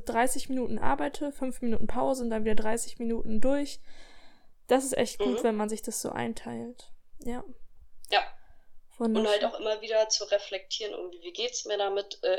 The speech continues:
Speaker 2: entspricht mir das gerade oder drehe ich da vielleicht doch nochmal an der und der Stellschraube? Also wirklich so über, über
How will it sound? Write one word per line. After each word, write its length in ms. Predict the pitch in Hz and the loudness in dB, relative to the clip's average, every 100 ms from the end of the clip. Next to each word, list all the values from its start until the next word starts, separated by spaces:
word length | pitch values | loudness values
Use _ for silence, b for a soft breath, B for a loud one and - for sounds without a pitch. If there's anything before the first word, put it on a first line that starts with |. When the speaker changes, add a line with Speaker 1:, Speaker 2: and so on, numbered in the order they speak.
| - | 0
Speaker 2:
entspricht 480 | - - - - 208 | 0 0 -4 -8 -6
mir 80 | |
das 240 | 196 190 - | -2 -2 -2
gerade 480 | 185 180 180 180 180 | 2 4 4 2 -2
oder 380 | 170 175 175 170 | -2 2 2 0
drehe 260 | - 185 190 | -2 -2 -2
ich 80 | 190 | -4
da 100 | 185 | -6
vielleicht 340 | - 170 170 | -2 -4 -2
doch 100 | 196 | -4
nochmal 340 | 208 196 190 180 | -4 -8 -8 -8
an 80 | 175 | -6
der 180 | 185 180 | -6 -4
und 100 | 180 | -6
der 120 | 175 | -6
Stellschraube? 840 | - 175 175 - 170 175 175 175 - B B B B B | -4 -2 0 0 2 0 0 -4 -8 B B B B B
Also 260 | 190 - 285 | 2 2 0
wirklich 360 | - - - | -4 -4 -2
so 80 | - | -4
über, 720 | - - - 196 185 185 - | -6 -4 0 2 4 2 0
über 480 | 185 185 170 175 - | 0 0 0 -2 -6